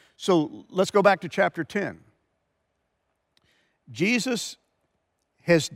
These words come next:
declared what the bad shepherds are like, and now he's talking about the good shepherd,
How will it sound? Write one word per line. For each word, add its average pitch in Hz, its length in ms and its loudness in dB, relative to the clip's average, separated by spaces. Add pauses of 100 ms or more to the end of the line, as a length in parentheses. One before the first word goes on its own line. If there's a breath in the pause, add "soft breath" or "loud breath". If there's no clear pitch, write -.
(140)
declared 151 1040 2 (1160)
what 147 320 -2
the 139 380 2 (220)
bad 165 440 2
shepherds 123 420 -2
are 110 100 -6
like, 104 460 -8 (680)
and 143 160 -2
now 240 260 2
he's 226 160 -4
talking 175 480 2
about 131 380 0 (260)
the 143 220 -2
good 185 280 2
shepherd, 113 600 -6